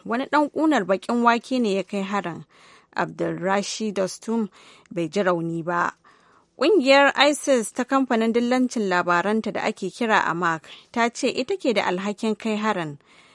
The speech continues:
Ta kuma ce ta auna harin ne akan mutanen da suka je tarbar Dostum. Sakataren ma'aikatar harkokin wajen Amurka, Mike Pompeo, ya ce gwamnatin Iran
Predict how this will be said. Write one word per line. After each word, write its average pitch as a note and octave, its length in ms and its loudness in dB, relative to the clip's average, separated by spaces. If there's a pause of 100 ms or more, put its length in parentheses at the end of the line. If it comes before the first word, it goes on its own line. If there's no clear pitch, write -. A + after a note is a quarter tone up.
(220)
Ta G3+ 120 4
kuma G#3+ 260 2
ce G#3 220 -2
ta G3+ 280 6
auna G3+ 240 4
harin F#3+ 320 0
ne G3+ 80 0
akan - 400 -2
mutanen F#3+ 480 -2
da F3+ 80 -2
suka F#3+ 260 -8
je F#3+ 160 -6
tarbar F3+ 440 -2
Dostum. D#3+ 560 -10 (1300)
Sakataren G4+ 680 2
ma'aikatar C#4 480 4
harkokin C#4 480 2
wajen A#3+ 320 2
Amurka, A#3+ 360 0
Mike A3+ 280 2
Pompeo, F3+ 600 -6 (100)
ya G#3+ 260 2
ce B3+ 220 0
gwamnatin C#4 600 2
Iran F#3+ 520 0